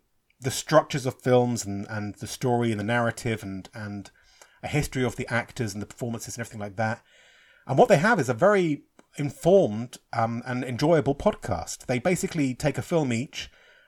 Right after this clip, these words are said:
uh, and break it down. And, um,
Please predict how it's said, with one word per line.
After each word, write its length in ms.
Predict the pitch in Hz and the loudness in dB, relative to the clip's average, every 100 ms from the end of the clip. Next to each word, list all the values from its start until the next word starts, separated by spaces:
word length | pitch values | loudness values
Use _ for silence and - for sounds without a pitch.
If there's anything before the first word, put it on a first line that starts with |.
| - | -2
uh, 260 | 120 113 | 2 2
and 200 | 117 110 | 0 -4
break 260 | 101 127 131 | 0 0 0
it 120 | 131 | -4
down. 460 | 117 107 98 117 131 _ - | -2 0 -2 -6 -14 _ -8
And, 360 | 113 113 107 | -4 -4 -2
um, 380 | 120 113 113 113 | -2 0 -4 -8